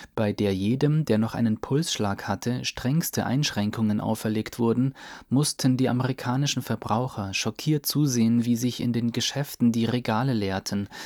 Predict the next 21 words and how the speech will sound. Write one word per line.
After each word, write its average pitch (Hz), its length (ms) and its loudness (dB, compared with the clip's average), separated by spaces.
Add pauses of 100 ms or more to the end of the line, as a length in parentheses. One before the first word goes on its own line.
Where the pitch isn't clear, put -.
(140)
während 117 380 0
sich - 180 -2
gleichzeitig 117 800 -2
Aberdutzende 127 760 0
Frachtschiffe - 840 -4
vor 123 240 -2
der 120 180 0
U-S-Küste 127 680 -2
stauten 107 640 0
und 117 180 2
vor - 180 -2
Anker 110 300 -2
lagen. 90 400 -6 (520)
Washingtons 135 720 0
Missmanagement 98 960 0
bei 104 120 0
der 104 140 0
Energieversorgung 110 1000 2
der 107 180 0
U 123 80 2
S 110 160 0